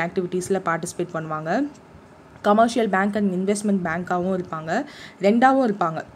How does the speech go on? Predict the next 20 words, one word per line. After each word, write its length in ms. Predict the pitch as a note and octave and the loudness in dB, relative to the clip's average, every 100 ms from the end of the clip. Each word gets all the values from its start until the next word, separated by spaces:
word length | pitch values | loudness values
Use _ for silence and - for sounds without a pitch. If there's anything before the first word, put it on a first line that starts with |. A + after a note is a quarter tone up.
| - - | -14 -6
So, 60 | F#3+ F3+ | -4 0
commercial 380 | F#3 G3+ A3+ A3 | 0 0 0 2
bank 220 | G3 G3+ G3+ | 2 2 2
in 60 | G3+ | 0
the 60 | G3 | 0
sense, 260 | G#3 B3 A#3+ | -2 -2 -4
uh, 600 | G#3+ - - - - F3+ F3+ | -8 -10 -20 -10 0 2 4
நம்ம 220 | F#3+ G3+ F#3+ F#3 F3+ - | 4 4 6 4 0 0
customers 480 | G3+ G3+ G#3+ G#3+ G#3 G#3 | -2 0 2 2 2 0
or 100 | F3+ F3 E3+ | 0 -2 0
corporates 440 | F#3 F#3 F#3+ F#3+ F#3+ | 0 0 -2 -2 -2
அந்த 140 | F3+ G#3 G#3 | 0 2 2
மாதிரி 280 | G#3 G3+ G3+ | 2 2 2
இதுல, 160 | F#3+ F#3 F3 E3+ E3+ | 2 0 -2 -4 -4
uh, 400 | E3+ E3 D#3+ D3+ - F3 | -4 -4 -6 -6 -8 -2
dealing 320 | G#3+ B3+ A#3+ G#3 | 2 2 2 0
வச்சுக்கிறது, 480 | - - E3 E3 A3 C#4 - - - E3+ | -2 -6 -8 -4 -4 -6 -14 -20 -10 -4
uh, 80 | F3 | -4
deposits 500 | F3 F#3+ G3+ F#3+ - F3 | 0 0 0 -4 -6 -4
வாங்கிக்கிறது, 500 | F3+ F#3+ F#3+ F3 | -2 -2 -4 -2